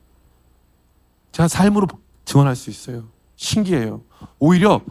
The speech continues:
"저 예수님 따라가겠습니다." 그런 사람도 못 따라가는 사람도 많아요. 그래서 이렇게 돼 있잖아요. 삼십 절. "그러나 먼저 된 자로서 나중되고 나중된 자로서 먼저 될 자가 많으니라." 우리의 상식과는 다르다 이거예요. 상식과는 다르다.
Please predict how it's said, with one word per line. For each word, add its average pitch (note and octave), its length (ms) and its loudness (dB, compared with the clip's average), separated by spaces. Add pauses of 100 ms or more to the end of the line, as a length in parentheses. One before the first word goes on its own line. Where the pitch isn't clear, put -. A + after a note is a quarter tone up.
"저 D#3 100 0
예수님 D#3 240 2
따라가겠습니다." G#3 580 0
그런 E3+ 200 0
사람도 E3 180 0
못 C3+ 100 -2
따라가는 D3 200 2
사람도 B2 200 -4
많아요. G2+ 360 -6 (260)
그래서 - 180 4
이렇게 - 160 4
돼 C#3 100 2
있잖아요. A2 440 -2 (180)
삼십 - 320 -2
절. A2 200 -6 (360)
"그러나 C#3 460 2 (320)
먼저 C#3+ 420 4
된 C#3+ 200 0
자로서 B2 280 -4
나중되고 A2+ 720 -2 (240)
나중된 B2+ 560 0
자로서 A2+ 340 -4
먼저 A2 200 -8
될 A2 120 -6
자가 A2+ 200 -8
많으니라." B2 480 -10 (1300)
우리의 F3+ 360 2
상식과는 G#3 440 -2
다르다 B2 300 -8
이거예요. - 300 -20 (600)
상식과는 C#3 360 -8
다르다. - 200 -20